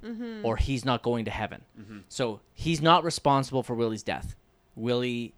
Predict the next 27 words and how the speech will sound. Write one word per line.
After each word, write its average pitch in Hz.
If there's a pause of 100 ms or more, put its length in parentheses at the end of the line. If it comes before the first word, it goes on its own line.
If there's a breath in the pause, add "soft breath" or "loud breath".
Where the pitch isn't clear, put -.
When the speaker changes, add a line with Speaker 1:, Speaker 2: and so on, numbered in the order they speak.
Speaker 2:
is 113
the 117
one 117
that 113
was 107
running 117
away 107
and 107
ran 107
into 107
traffic 104
on 101
his 101
own. 87 (160)
Speaker 3:
Mm-hmm. 104 (260)
Speaker 2:
He 127
was 117
running 151
because 135 (100)
of 117
Sam, 120
but 95
Sam 135
didn't 127
cause 110
his 95
death. -